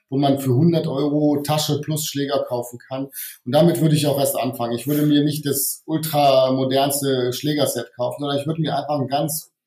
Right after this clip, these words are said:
billiges, äh, gebrauchtes Set irgendwo kaufen mit einer gebrauchten Tasche, die einigermaßen sauber ist und damit anfangen. Also man muss jetzt nicht diese tausenddreihundert Schläger, tausenddreihundert Euro Schläger-Variante wählen und, ähm,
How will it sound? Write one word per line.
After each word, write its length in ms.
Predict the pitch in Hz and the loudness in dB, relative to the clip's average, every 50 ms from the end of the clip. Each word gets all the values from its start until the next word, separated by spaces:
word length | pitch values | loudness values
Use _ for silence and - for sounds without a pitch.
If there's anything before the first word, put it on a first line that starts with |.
| _ | _
billiges, 600 | _ 151 151 156 147 135 147 147 143 - - - - _ - - _ _ _ _ _ | _ 0 2 2 2 2 0 -2 -2 -4 -8 -10 -16 _ -20 -20 _ _ _ _ _
äh, 220 | - 131 131 131 127 | -8 -4 -4 -2 0
gebrauchtes 580 | 135 - 117 123 139 143 143 - 143 131 - | 0 0 2 4 4 4 4 2 0 -2 0
Set 180 | - 156 151 - | -2 -2 -2 -2
irgendwo 380 | - 147 147 147 143 143 139 | -2 -2 -2 0 0 -2 -4
kaufen 340 | 139 - 139 139 - - 139 | -2 0 0 0 0 0 -2
mit 160 | 135 131 131 | -4 -2 -2
einer 80 | 131 120 | -2 -2
gebrauchten 420 | 127 120 123 131 139 135 - - - | -2 -2 0 0 0 0 -2 -6 -8
Tasche, 260 | - 139 135 - - | -8 -8 -8 -8 -6
die 80 | 123 123 | -2 0
einigermaßen 580 | 131 139 143 135 131 127 123 127 127 - 120 117 | 0 0 2 0 -2 -2 -2 -4 -4 -6 -8 -4
sauber 320 | 127 135 143 139 131 - | -2 0 0 2 0 0
ist 200 | - - - - _ _ _ _ _ _ _ _ _ _ _ _ _ _ _ - - - | -2 -6 -10 -16 _ _ _ _ _ _ _ _ _ _ _ _ _ _ _ -20 -10 -6
und 340 | 131 135 131 127 123 - - - - _ _ _ _ _ _ _ _ _ - | -4 -2 -2 -2 -2 -4 -8 -16 -20 _ _ _ _ _ _ _ _ _ 0
damit 260 | 147 143 143 135 - | 2 4 4 4 2
anfangen. 480 | - 117 120 - - 113 110 120 123 - | 0 -4 -6 -6 -6 -6 -6 -6 -4 -4
Also 260 | - 131 131 135 135 | -2 0 2 2 2
man 220 | 131 135 135 143 | 4 4 4 4
muss 180 | 160 165 160 160 | 4 4 2 2
jetzt 200 | 147 143 - - | 0 0 0 0
nicht 240 | 147 151 147 - - | 0 -2 -2 -2 -4
diese 540 | 139 135 127 131 135 131 127 131 127 127 127 - | -4 -4 -2 0 0 0 2 0 0 0 -2 -4
tausenddreihundert 720 | 131 131 131 131 131 127 123 - - 127 123 127 123 123 | -4 -4 -2 -2 -4 -6 -6 -6 -4 -4 -2 -2 -4 -6
Schläger, 440 | - - 131 127 123 123 120 - _ _ _ _ _ _ _ _ _ - | -8 -10 -10 -10 -10 -10 -12 -14 _ _ _ _ _ _ _ _ _ 0
tausenddreihundert 520 | - 160 156 127 131 135 139 139 127 127 123 | 2 4 4 4 4 2 2 2 2 2 2
Euro 140 | 127 131 127 | 0 0 0
Schläger-Variante 1300 | - - 131 131 131 127 - - - - - _ _ _ 127 123 120 123 113 113 117 117 123 117 120 | -2 -2 0 0 2 2 0 -2 -4 -10 -14 _ _ _ -2 0 0 0 0 0 -2 -2 -4 -6 -6
wählen 340 | 110 107 107 110 117 123 127 | -6 -6 -6 -4 -4 -4 -2
und, 340 | 123 127 127 120 123 - - 123 | -2 -2 -2 -2 -6 -10 -10 -6
ähm, 300 | 123 123 123 120 123 | -4 -4 -4 -4 -6